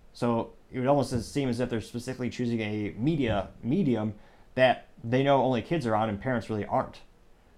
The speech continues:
Well, also people with more than a modicum of brain intellect, they're also not on TikTok either. But I partially digress. Now, other interesting culture news, you have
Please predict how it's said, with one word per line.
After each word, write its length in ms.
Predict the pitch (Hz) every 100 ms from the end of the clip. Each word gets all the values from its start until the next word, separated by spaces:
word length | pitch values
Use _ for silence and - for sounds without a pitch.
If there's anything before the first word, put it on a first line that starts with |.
| - - - -
Well, 240 | 113 -
also 240 | 120 113 110
people 240 | 120 104
with 160 | 107 101
more 140 | 113
than 80 | 107
a 40 |
modicum 400 | 104 101 110 104
of 320 | 98 95 95 - - - - -
brain 280 | 117 113 113
intellect, 480 | 120 101 92 - -
they're 240 | 104 101
also 180 | 92 95
not 160 | 98
on 120 | 90 90 - -
TikTok 300 | 104 95 92
either. 320 | 110 85 92 - - - - - -
But 300 | 185 - - - - - - -
I 340 | 139 139 123 -
partially 280 | 107 -
digress. 640 | 101 87 82 57 69 - - - - - - - _ - - - - - _ -
Now, 280 | 147 165 - - - - - - - - - - -
other 180 | 196 247
interesting 320 | 240 185 196
culture 240 | 175 160
news, 260 | 156 165 151
you 80 | 147
have 200 | 127